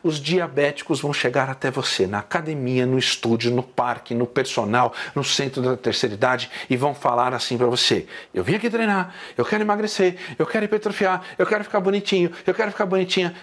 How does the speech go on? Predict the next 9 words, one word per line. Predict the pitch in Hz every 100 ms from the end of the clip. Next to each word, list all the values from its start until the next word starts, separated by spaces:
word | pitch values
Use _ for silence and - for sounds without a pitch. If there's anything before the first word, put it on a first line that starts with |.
| -
mas | 160 160
eu | 143
tenho | - 175 151
diabetes | 131 143 139 135 120 -
tipo | - 131
dois, | 123 127 123 - -
eu | - 127
tomo | - - 165 160
remédio | 139 143 113 123 117